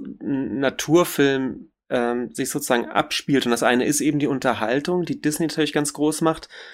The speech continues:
Das andere ist, äh, der wissenschaftliche Anspruch, also das, das forschende Dokumentieren.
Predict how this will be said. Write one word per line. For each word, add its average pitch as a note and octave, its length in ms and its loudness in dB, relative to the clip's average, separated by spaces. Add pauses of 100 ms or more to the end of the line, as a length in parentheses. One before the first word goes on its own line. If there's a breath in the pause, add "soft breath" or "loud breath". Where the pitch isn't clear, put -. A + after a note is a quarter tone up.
(220 loud breath)
Das - 160 -2
andere D3+ 260 4
ist, - 400 -2
äh, C3 340 4 (240)
der A#2 140 2
wissenschaftliche F3 680 2
Anspruch, - 720 0 (100)
also A2+ 220 -2
das, - 440 -6
das - 160 -8
forschende D#3 580 4
Dokumentieren. D3+ 920 -2